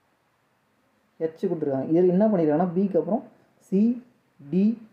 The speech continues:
இ. அப்போ என்ன பண்ணிருக்காங்க? மூணு கூட்டியிருக்காங்க. சி, டி, இ கொடுத்துருக்காங்களா, அதோட ஈயோட என்ன கூட்டியிருக்காங்கன்னு பார்த்தோன்னா,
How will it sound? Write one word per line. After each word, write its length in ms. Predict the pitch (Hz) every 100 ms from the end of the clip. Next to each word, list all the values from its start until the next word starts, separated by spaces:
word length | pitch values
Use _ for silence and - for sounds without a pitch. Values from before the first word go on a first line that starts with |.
| _ -
இ. 80 | 160 123 - _ _
அப்போ 280 | 120 - 190
என்ன 180 | 185 185
பண்ணிருக்காங்க? 540 | 170 143 135 202 175
மூணு 240 | 160 190 196
கூட்டியிருக்காங்க. 520 | 180 175 156 139 127 - _ _ _ _ _ _ _ _ _
சி, 220 | 185 220 220
டி, 220 | 151 170 156
இ 200 | 170 180
கொடுத்துருக்காங்களா, 500 | 151 143 135 143 180 147
அதோட 300 | 143 190 190 208
ஈயோட 380 | 180 214 202 220
என்ன 160 | 180
கூட்டியிருக்காங்கன்னு 520 | 175 160 147 143 135 131
பார்த்தோன்னா, 260 | 151 208